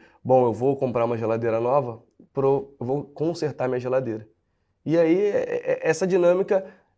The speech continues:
de curto, de médio, curto, médio prazo, né, é, piora muito pra, pra, pras varejistas. Lembrando que elas tiveram um,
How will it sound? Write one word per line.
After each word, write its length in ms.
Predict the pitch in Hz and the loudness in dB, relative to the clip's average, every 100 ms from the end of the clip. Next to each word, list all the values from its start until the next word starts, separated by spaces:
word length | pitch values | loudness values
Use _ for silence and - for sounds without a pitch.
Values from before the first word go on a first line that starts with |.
| - | -4
de 140 | 175 | -4
curto, 400 | 175 165 147 139 - _ _ | -2 -4 -4 -10 -14 _ _
de 160 | - 151 | -6 0
médio, 380 | 143 143 135 127 | 4 6 4 2
curto, 280 | 139 127 | -4 -2
médio 220 | 123 120 120 | -2 0 -2
prazo, 480 | - 147 165 113 - _ _ _ | 4 4 4 0 -14 _ _ _
né, 320 | 120 123 110 | -4 0 0
é, 40 | |
piora 480 | 127 - 160 165 180 | -2 2 6 8 6
muito 340 | 160 156 170 170 | 4 2 0 -2
pra, 220 | 170 165 | -6 -4
pra, 180 | 156 143 | -6 -8
pras 220 | 143 147 | -6 -4
varejistas. 480 | 147 160 156 160 185 | 0 0 0 -4 4
Lembrando 440 | 202 196 165 208 | 6 8 6 4
que 60 | 220 | 2
elas 120 | 208 | -2
tiveram 380 | 196 151 185 208 | 2 4 6 4
um, 520 | 175 135 - 151 143 | 2 -4 -6 -6 -8